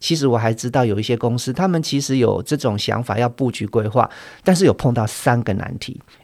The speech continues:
一个就是智慧财产的清单建立困难，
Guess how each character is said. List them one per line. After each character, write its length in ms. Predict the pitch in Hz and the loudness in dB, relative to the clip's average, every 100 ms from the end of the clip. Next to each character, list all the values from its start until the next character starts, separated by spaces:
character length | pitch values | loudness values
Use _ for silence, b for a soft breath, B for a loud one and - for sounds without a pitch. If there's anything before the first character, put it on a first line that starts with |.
| - | -2
一 100 | 233 | 4
个 140 | 170 | 4
就 120 | 160 | 4
是 120 | 165 | 4
智 140 | 156 160 | 2 4
慧 120 | 165 | 4
财 160 | 143 127 | 4 0
产 140 | 117 | 2
的 100 | 107 | 2
清 280 | - 131 131 | 2 2 2
单 260 | 127 127 135 _ | 2 0 -4 _
建 420 | - 175 110 107 | 0 2 2 0
立 240 | 120 117 98 | -2 -4 -6
困 380 | - 160 110 92 | 2 2 2 -2
难， 160 | - | -8